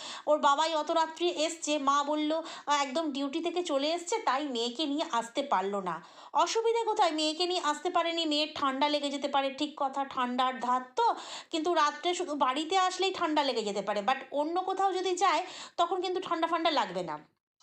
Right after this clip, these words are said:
কারণ দেখো, পরশুদিন <clears throat> একটা পিঙ্ক কালারের চুড়িদার পরে বলল, "আমি প্রমোশনের ভিডিও শ্যুট করব, আমি পুরো রেডি হয়ে গেছি।"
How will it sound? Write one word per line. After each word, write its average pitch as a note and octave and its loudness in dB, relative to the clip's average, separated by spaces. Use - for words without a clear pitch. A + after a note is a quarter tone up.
কারণ F4 2
দেখো, F3+ -2
পরশুদিন E4 2
<clears throat> C#4 0
একটা D#4+ 0
পিঙ্ক F#4 -2
কালারের F4+ 2
চুড়িদার D4+ 0
পরে D#4+ 0
বলল, C#4+ 2
"আমি E4 2
প্রমোশনের D#4+ 0
ভিডিও D4+ 0
শ্যুট D4 -6
করব, E4 2
আমি B3 0
পুরো C#4+ -2
রেডি B3 0
হয়ে D#4+ 2
গেছি।" E4+ 0